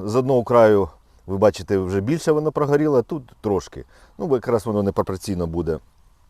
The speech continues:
прогорати. Що ми робимо? Ми кладемо ось сюди, по ц-, по центру отак.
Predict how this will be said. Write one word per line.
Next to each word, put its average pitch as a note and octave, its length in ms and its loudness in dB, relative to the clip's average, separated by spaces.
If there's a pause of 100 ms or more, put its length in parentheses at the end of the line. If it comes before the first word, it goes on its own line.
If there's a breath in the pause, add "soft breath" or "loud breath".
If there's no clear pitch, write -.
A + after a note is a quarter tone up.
(520)
прогорати. C3+ 600 2 (220 soft breath)
Що - 200 0
ми D3+ 100 6
робимо? E2 480 2
Ми E3 280 -2 (200)
кладемо A2+ 560 6 (640)
ось - 180 -6
сюди, E2+ 320 -8 (360)
по E2+ 120 -6
ц-, - 160 -18 (100)
по E2+ 100 -6
центру D#2 420 -10
отак. A2+ 320 -6